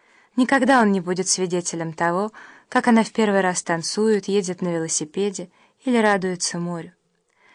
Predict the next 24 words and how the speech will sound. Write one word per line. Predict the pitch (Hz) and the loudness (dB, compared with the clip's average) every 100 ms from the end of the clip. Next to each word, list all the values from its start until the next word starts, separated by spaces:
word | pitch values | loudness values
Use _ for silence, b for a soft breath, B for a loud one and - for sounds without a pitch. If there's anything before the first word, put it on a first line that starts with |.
| b b b | b b b
Ее | 226 233 | 2 4
первый | 320 285 277 | 6 6 4
поцелуй | 247 - 220 214 233 | 2 2 4 6 6
и | 220 | 4
первое | 196 180 175 | 2 2 0
объятие | 170 175 226 226 - 202 b b b 233 | 0 0 0 -2 -8 -10 b b b -2
уже | 240 269 - | 2 2 2
отданы | 254 208 233 226 | -2 0 2 2
другим, | 208 208 190 196 190 - _ _ _ _ _ _ | 0 -2 -4 -6 -8 -18 _ _ _ _ _ _
и | 185 | -2
в | |
ритуалах | 196 196 269 277 247 - | 0 2 4 4 2 2
ее | 220 | 2
семьи, | 214 - 202 175 180 - _ _ _ _ | 2 0 -2 -2 -8 -10 _ _ _ _
в | 175 | -2
обрядах | 165 190 254 233 214 | 0 4 4 2 -2
их | 214 202 | -4 -2
веры | 185 180 180 - b b b 208 | -2 -2 -6 -12 b b b 0
был | 240 | 0
свой | 220 202 202 | 0 0 0
мир | 185 185 208 - b b - | 0 -2 -4 -8 b b -6
и | |
своя | 175 208 247 233 | -2 2 2 2
сокровищница, | 214 208 214 190 175 - 160 - | -2 0 -2 -2 -4 -8 -8 -8